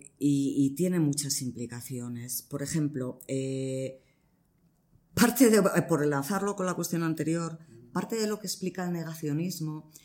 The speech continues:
es que la gente, eh, normalmente está dispuesta o, o más dispuesta a creer con más facilidad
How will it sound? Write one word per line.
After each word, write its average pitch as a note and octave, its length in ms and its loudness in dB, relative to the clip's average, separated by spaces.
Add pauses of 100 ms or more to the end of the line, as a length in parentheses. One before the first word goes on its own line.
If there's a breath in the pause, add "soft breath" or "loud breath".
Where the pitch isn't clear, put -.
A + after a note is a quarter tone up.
(340 loud breath)
es E3+ 220 6
que F3+ 200 0
la C#3+ 140 2
gente, F#3 760 -2
eh, C3 220 0
normalmente E3+ 920 -2
está D3 400 -4
dispuesta D#3 1000 -4 (220)
o, A2 120 -10 (140)
o A#2+ 120 -6
más D3 220 0
dispuesta D3+ 840 -2
a C3 140 -4
creer C#3+ 320 -2
con B2+ 220 -4
más D3+ 240 -2
facilidad C#3 640 -2